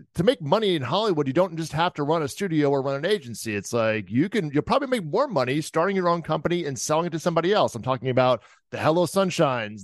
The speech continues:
the Macros, who just got a lot, you know, ninety or hundred, but millions of dollars in investment,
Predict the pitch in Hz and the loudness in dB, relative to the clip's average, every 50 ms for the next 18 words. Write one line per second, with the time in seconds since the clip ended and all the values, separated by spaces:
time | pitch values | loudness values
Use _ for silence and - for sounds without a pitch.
0 | 87 - 120 107 117 113 117 131 143 151 156 - 151 143 135 127 123 107 120 113 | -8 -6 -6 -6 -4 -2 2 2 2 2 2 2 0 2 2 2 0 -2 -4 -4
1 | 117 110 - 131 113 113 110 110 113 110 104 104 101 98 101 107 92 104 104 110 | -6 -4 0 0 0 2 2 0 0 0 0 -2 -2 -2 -4 -4 -4 -4 -4 -2
2 | 113 113 113 104 101 98 95 95 92 101 104 107 107 104 - - 113 110 120 120 | -2 -2 -2 -2 -2 -2 -4 -4 -6 -6 -6 -6 -6 -8 -10 -16 -8 -6 -6 -6
3 | 120 117 117 127 139 170 175 160 147 147 151 147 147 135 120 131 127 120 107 135 | -6 -10 -10 0 2 2 2 2 4 4 4 4 4 2 0 -2 -6 0 0 0
4 | 135 - - 143 135 123 - | 0 0 -2 -4 -4 -4 -8